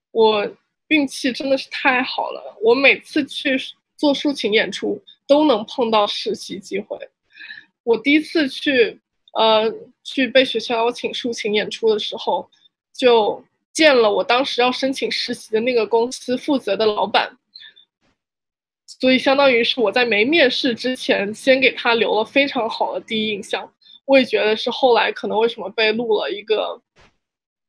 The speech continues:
就是一个预备环节吧。当然后来也发现，就是跟我关系很好的那个，呃，career service 的，就是职场咨询处的那个老师，是他的老婆。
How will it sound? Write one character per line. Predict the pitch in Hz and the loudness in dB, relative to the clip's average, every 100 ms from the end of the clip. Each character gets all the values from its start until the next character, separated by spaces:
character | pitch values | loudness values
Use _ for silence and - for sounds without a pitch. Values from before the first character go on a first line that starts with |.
| - | -4
就 | 262 | -2
是 | 220 | 0
一 | 233 | -2
个 | 254 | 0
预 | 285 | 2
备 | 262 226 | 4 2
环 | - - | 0 -8
节 | 214 - - | -8 -10 -4
吧。 | 196 - _ - - _ _ - | -4 -6 _ -20 -20 _ _ 2
当 | 262 | 2
然 | 254 | 4
后 | 285 | 4
来 | 240 226 | 4 4
也 | 196 | 4
发 | 220 226 | 0 0
现， | 233 214 | 0 -2
就 | |
是 | 220 - | -2 -2
跟 | - 247 | 0 0
我 | |
关 | 196 233 | 2 0
系 | 254 - | 0 -6
很 | 214 208 | -8 -4
好 | 240 190 | -2 -2
的 | 190 | -2
那 | 208 196 | -2 -2
个， | 196 170 - _ - _ _ | -4 -4 -8 _ -20 _ _
呃， | - 214 208 196 196 214 - _ | -2 2 4 2 -2 -6 -18 _
career | - 233 240 233 | 4 6 6 4
service | - - 240 240 220 - - | -2 -4 0 0 0 -6 -6
的， | 220 202 | -4 -2
就 | 220 | -2
是 | 226 214 - | -4 -10 -8
职 | - 202 208 | -6 -6 -6
场 | - - 233 196 - - _ _ _ _ _ _ _ _ _ _ _ | -8 -4 -4 -4 -6 -14 _ _ _ _ _ _ _ _ _ _ _
咨 | - 277 | 0 0
询 | 269 226 | 2 0
处 | 226 311 277 | 0 2 2
的 | 226 | 4
那 | 233 214 | 2 4
个 | 202 | 2
老 | 202 - | 0 -2
师， | - - 220 233 247 _ _ _ _ | -4 -4 -2 -2 -2 _ _ _ _
是 | - - 262 226 208 | -8 -4 0 2 2
他 | 202 247 | 0 0
的 | 233 | 2
老 | 220 - | 0 -4
婆。 | - - 233 | -8 -10 -10